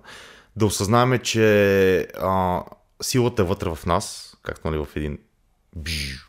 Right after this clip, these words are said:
филм. <laughs> И да не чакаме на готово.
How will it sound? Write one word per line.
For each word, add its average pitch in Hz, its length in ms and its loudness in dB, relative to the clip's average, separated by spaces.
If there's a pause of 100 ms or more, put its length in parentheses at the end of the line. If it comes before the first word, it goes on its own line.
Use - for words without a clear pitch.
(180)
филм. 80 280 -4 (840)
<laughs> - 800 -8
И 113 960 4 (460)
да 117 100 4
не 113 80 4
чакаме 139 320 0
на 127 100 0
готово. 113 340 2